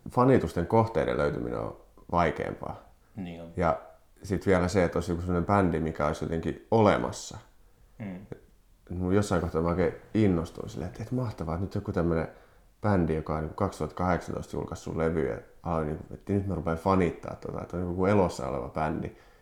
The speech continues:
Speaker 1: Ja sit selvisi, että ne oli lopettanut.
Speaker 2: Mm.
Speaker 1: Et se Altin, kun se tämmönen turkkikovereita soittava bändi, niin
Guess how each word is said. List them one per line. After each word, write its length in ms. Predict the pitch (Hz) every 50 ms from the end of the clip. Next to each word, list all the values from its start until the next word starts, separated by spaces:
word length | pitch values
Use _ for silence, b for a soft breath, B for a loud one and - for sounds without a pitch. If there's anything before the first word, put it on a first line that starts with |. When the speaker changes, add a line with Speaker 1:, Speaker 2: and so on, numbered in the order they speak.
| b b b b _
Speaker 1:
Ja 60 | -
sit 80 | - -
selvisi, 300 | - 76 87 87 85 -
että 100 | - 85
ne 60 | 82
oli 140 | 78 82 78
lopettanut. 560 | 76 - 78 78 - - - - 90 98 - b b b b b b b b b b _ -
Speaker 2:
Mm. 220 | 113 101 87 82 80 - - _ _ _ _ -
Speaker 1:
Et 60 | -
se 220 | - - 76 76 -
Altin, 400 | - 90 90 85 - - 82 82
kun 220 | 82 80 80 80 82
se 300 | - 76 - - - - - -
tämmönen 380 | - - 80 73 82 78 73 - - - _ _ _ _ _ _ _ - - - - - - _ _ _ _ _ _ _ _ _ _
turkkikovereita 840 | - 90 82 - - - 67 - 73 67 69 67 - 62 58 - 95
soittava 420 | - - - - - - 71 64
bändi, 360 | - - 60 60 69 69 -
niin 220 | - 64 - -